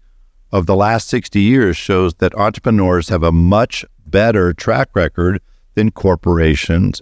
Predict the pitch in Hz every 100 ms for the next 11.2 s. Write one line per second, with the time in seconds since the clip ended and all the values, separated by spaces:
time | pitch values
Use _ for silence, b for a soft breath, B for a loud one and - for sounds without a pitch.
0 | - 101 107 101 98 117 120 - 80 78
1 | 92 - _ _ - - - _ 98 95
2 | 85 127 131 85 76 95 95 _ - 98
3 | 107 113 127 170 - 78 67 - - _
4 | _ - _ _ _ - 123 120 113 -
5 | _ _ 113 135 156 165 170 - - 113
6 | 110 104 101 - _ 113 98 - 101 95
7 | 101 90 78 76 98 117 147 113 98 107
8 | 80 85 - _ - - 117 117 104 92
9 | 101 90 78 92 - - 139 113 78 71
10 | - - 170 165 98 98 - 101 95 92
11 | -